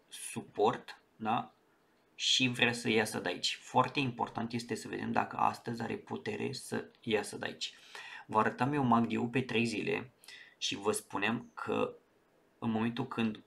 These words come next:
o să se apropie, sunt șanse foarte mari să se respingă și să aibă o reacție. Se pare că exact asta a făcut. Ăsta e și motiv pentru care, da, cum a atins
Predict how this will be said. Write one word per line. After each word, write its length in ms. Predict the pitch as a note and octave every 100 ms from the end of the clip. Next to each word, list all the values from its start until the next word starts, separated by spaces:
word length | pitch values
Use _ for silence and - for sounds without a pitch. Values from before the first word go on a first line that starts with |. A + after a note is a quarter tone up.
| -
o 120 | G#2+
să 100 | -
se 100 | A2+
apropie, 680 | G2 - - G#2+ G2+ A#2 A#2
sunt 180 | A#2
șanse 340 | A2+ A#2 A#2 A2
foarte 400 | - G#2+ A#2 A2
mari 220 | G#2+ G#2+
să 140 | -
se 200 | A2+ -
respingă 520 | A2+ G#2 - G#2+ A2 A#2
și 140 | -
să 100 | -
aibă 320 | G#2+ A2 A#2 A2+
o 100 | A2
reacție. 520 | G#2 - - - - - - _
Se 200 | - G#2
pare 260 | - B2+
că 100 | B2+
exact 540 | A2 G2 G#2 A#2 A#2+ -
asta 220 | A#2 -
a 40 |
făcut. 320 | G#2 A2 G2+ -
Ăsta 180 | -
e 20 | A#2
și 160 | -
motiv 240 | A2+ A#2+ A2
pentru 240 | A2+ G#2+ -
care, 540 | - A2 F2+ - B2 - - - _ _ _ _ _
da, 360 | - A2 C3 - _ _ _ _ _ _ _ -
cum 220 | - A2+
a 100 | B2
atins 600 | A#2+ - G#2+ C3 - -